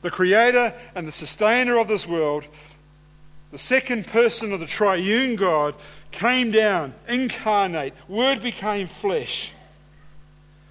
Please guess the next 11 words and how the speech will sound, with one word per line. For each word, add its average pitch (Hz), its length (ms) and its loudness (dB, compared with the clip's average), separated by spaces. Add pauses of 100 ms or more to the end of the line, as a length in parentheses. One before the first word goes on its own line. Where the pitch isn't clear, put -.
(260)
and 175 120 -8
atoned 190 520 2
for 156 140 -10
sin. 143 340 -10 (2000)
Atone 254 340 0
for 208 120 -2
sin, 226 260 -4
what 220 80 0
does 202 120 -2
that 214 180 0
mean? 165 280 -6